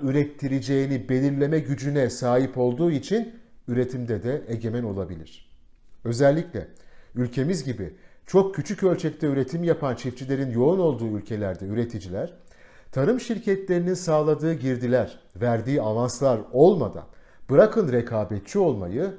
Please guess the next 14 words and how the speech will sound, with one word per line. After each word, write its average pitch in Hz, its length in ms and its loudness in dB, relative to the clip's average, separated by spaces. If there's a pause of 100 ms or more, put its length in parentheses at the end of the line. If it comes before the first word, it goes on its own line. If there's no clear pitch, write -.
(280)
üretim 143 460 -2
bile 117 360 -2 (280)
yapamazlar 104 720 -8
ya 101 160 -8
da 113 100 -6
çok 117 220 -10
zor 85 200 -12
yaparlar. - 540 -18 (280)
Ayrıca 123 460 0 (600)
geçmişte 160 480 0
bazı 185 300 6
ülkelerde 139 640 -2 (280)
sözleşmeli 156 580 0
üretimin 185 540 -2